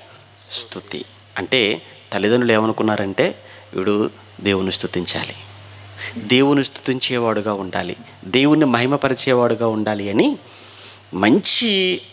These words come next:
ఆలోచనతో పుట్టినటువంటి వాడికి యోధా అని నామకరణం చేశారు. కానీ వీడు దేవుణ్ణి స్తుతిస్తాడని పెడితే,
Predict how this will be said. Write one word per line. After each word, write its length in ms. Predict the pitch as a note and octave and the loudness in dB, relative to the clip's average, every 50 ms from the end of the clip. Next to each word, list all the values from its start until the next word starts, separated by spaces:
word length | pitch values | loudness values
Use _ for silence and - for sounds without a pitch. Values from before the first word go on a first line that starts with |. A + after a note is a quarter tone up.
| - | -2
ఆలోచనతో 1300 | - - - A2+ B2 B2 C3 B2+ B2+ - - - A#2+ A2 A2 G#2+ - - - A#2 G#2 G2 G#2 B2+ C#3 - - - - - - - - - - - | 0 2 2 2 2 0 -2 -2 -2 -2 -2 -4 -4 -6 -8 -8 -8 -4 -2 0 2 2 2 2 0 -4 -8 -18 -20 -20 -20 -20 -20 -10 -2 0
పుట్టినటువంటి 720 | A#3+ - - - - C#4+ D4+ D4 D4 C#4 A3+ A3+ G3+ F3 F3+ | 0 0 0 2 4 4 4 4 2 0 -2 -2 0 0 0
వాడికి 540 | D#3 C#3 C3 C3 B2 - C#3 B2+ B2 D3 D3+ - - - - - - - | 2 2 2 2 0 0 0 0 0 0 -2 -6 -12 -18 -20 -16 -12 -10
యోధా 1040 | G#2 G2+ G#2+ A2 G#2+ G#2 G2+ G2 G2 F2+ F#2+ G2+ G2+ A2 A#2 A#2 A#2 G#2+ F#2+ F2+ - - - - - - | -2 0 2 4 4 4 2 2 0 0 0 2 2 4 4 4 4 2 2 0 -4 -10 -16 -16 -8 -4
అని 160 | F#2+ F#2+ G#2 G#2 | -4 -2 -2 0
నామకరణం 720 | G2 F#2+ F#2+ F#2+ G2 G2 - G2+ F#2 G2 A#2 E3 C4 C#4 - - - - - - - - - - - - - | 0 0 0 0 -2 -2 -2 0 0 2 2 2 2 0 -4 -10 -18 -20 -20 -20 -20 -20 -20 -18 -12 -10 -6
చేశారు. 380 | F2 - - - - - - - - - - - - - - - | -4 -2 -2 -2 -4 -6 -10 -12 -18 -20 -20 -18 -18 -12 -4 -2
కానీ 160 | - C4 C#4+ | 2 4 4
వీడు 220 | C#4 C4 A#3+ B3 | 4 6 4 4
దేవుణ్ణి 600 | C4 F3+ C#3+ F#3 F3+ G#3 B3+ B3+ D4 C#4+ C#4 D4+ | 4 2 2 4 4 4 4 4 4 4 4 4
స్తుతిస్తాడని 760 | C#4 - - C#4 - C#4 C4 B3+ - - C4 B3 A#3+ A#3+ A3+ A3 | 4 2 0 0 2 2 2 2 4 2 2 2 2 2 2 2
పెడితే, 580 | G3 G3+ F3+ G3 - - G#3 F3 E3+ F#3+ G3+ | 2 2 0 0 2 2 2 4 4 2 0